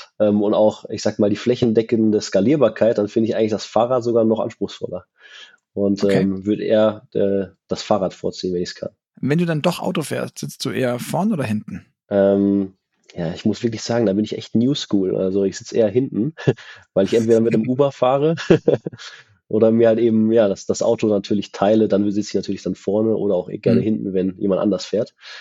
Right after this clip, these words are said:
Speaker 1: Aber ich bin wirklich, ähm, ja, wirklich von, von diesem, äh, äh, Fahrerlebnis wollen wirklich weg. Also dieses aktive Fahren,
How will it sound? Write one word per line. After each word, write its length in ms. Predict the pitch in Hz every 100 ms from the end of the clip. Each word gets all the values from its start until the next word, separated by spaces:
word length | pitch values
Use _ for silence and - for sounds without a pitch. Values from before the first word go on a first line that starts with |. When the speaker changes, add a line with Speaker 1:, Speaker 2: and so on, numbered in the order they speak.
| - - _
Speaker 1:
Aber 460 | - 95 98 95 92 _
ich 140 | -
bin 160 | - 107
wirklich, 440 | 113 113 107 -
ähm, 300 | - 98 92
ja, 240 | 95 92 80 _ _ _ _ _ _ -
wirklich 260 | 95 101 -
von, 240 | 101 98
von 120 | -
diesem, 380 | 98 95 95 92
äh, 220 | 98 90
äh, 420 | 87 - 92 87 -
Fahrerlebnis 1120 | - - - 104 - 113 110 117 113 104 - 101
wollen 480 | 101 107 104 101 -
wirklich 400 | 98 90 - 87
weg. 220 | 90 -
Also 140 | 90
dieses 220 | 90 82
aktive 360 | 101 - - 98
Fahren, 480 | - 98 101 107